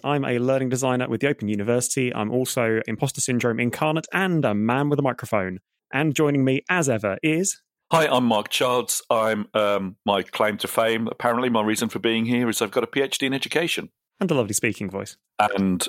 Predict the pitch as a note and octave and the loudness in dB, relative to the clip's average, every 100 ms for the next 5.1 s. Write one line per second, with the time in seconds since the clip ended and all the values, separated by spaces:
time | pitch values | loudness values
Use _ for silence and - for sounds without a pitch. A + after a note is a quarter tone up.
0 | - F2+ E2 D#2+ - F2+ E2 _ _ _ | 0 0 2 -4 -2 -2 -2 _ _ _
1 | - G2+ G2 G2 F#2+ G2 - - F#2 F#2+ | 2 4 4 2 2 0 0 -2 -2 -4
2 | E2+ E2+ E2+ - G2 F2 - - - F2+ | -2 0 -2 -2 0 0 0 -8 -2 0
3 | D#2+ D#2 - F2+ F2+ - C#2+ D2 D#2+ D2+ | 2 0 -2 -2 -2 -4 -10 -2 0 2
4 | D#2+ E2 _ _ - F2+ G#2+ F#2+ F#2 F#2+ | 0 -2 _ _ -14 -6 -4 -4 -4 -4